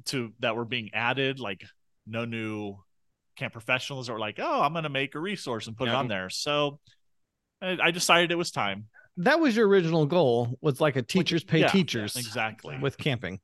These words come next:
Speaker 1: And the, the other thing is that somebody would put something up there that I just didn't feel like was up to the standard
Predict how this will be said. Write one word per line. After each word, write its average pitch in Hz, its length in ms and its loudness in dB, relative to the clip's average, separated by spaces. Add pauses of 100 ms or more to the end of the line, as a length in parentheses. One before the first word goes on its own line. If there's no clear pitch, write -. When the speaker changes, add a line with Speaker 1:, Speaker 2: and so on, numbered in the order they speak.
(200)
Speaker 1:
And 180 160 2
the, 185 160 0
the 175 220 0
other 262 160 4
thing 131 220 2
is 117 180 -6
that 110 320 0 (280)
somebody 156 400 -2
would 123 200 -4
put 127 160 -6
something 123 340 -6
up 123 180 -4
there 95 320 -4 (340)
that 131 160 -2 (120)
I 147 120 -10
just 208 300 -6
didn't 196 200 -4
feel 151 200 -4
like 131 220 -4
was 104 420 -6 (120)
up 104 200 -6 (160)
to 104 480 -6 (320)
the 123 80 -18
standard 139 720 -8